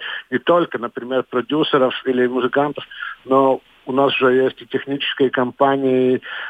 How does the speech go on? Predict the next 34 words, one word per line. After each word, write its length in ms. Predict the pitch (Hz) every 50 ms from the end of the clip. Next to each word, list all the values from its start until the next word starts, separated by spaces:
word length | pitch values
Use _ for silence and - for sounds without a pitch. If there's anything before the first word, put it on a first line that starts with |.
| - -
э, 240 | 117 120 123 123 123 - _ _ _ _ _ _ _ - -
которые 480 | 123 - 143 139 135 135 123 123 123 - _ _ -
только 380 | - 147 143 135 - - 127
этим 400 | - 120 135 135 - - 123 120
и 20 | 107
занимаются, 580 | 120 120 123 123 127 135 139 139 131 - -
как 200 | - - - -
обслуживают, 800 | 131 - - - 135 143 123 123 131 120 120 123 120 120 117 - - -
э, 400 | 123 123 120 120 117 117 120 113 -
все 260 | - - 127 127 123
эти 440 | 120 - - 127 120 120 120 120 117 120
мероприятия. 720 | 127 123 123 - - 127 123 131 131 - - 131 117 110 - - - - - - - _
Есть, 440 | - 117 127 139 131 - - - -
э, 440 | 131 131 127 127 127 127 123 123 123 123 131 123 123 123 123
места 340 | 123 120 - - - 143 135
культуры, 440 | - - 131 - - 143 147 143 135
где 200 | 123 123 127 123
происходит 640 | - - 127 123 117 - - 143 143 131 117 - 127
это 80 | - _
мероприятие, 640 | - 131 131 117 - 127 131 139 139 135 - 131 104 - - - -
<clears throat> 220 | - - - - -
и 240 | - 226 196 160
поэтому 380 | - - 151 147 143 143 139 135
это 180 | 147 147 - 143
немножко 340 | 139 139 143 151 - - _
такая 260 | - - 147 131 120 - -
сложная 420 | 147 151 156 139 139 135 127 120
ситуация. 560 | - - - - 143 151 165 160 - 151 139
Мы 100 | 131 135 135
говорим, 440 | 135 131 131 135 147 147 139 - - _ _ _ -
ну, 180 | 131 143 143 - -
д-, 100 | - 135 123
д-, 200 | 131 131 127 - -
довольно, 480 | 135 135 139 147 147 143 131 131 -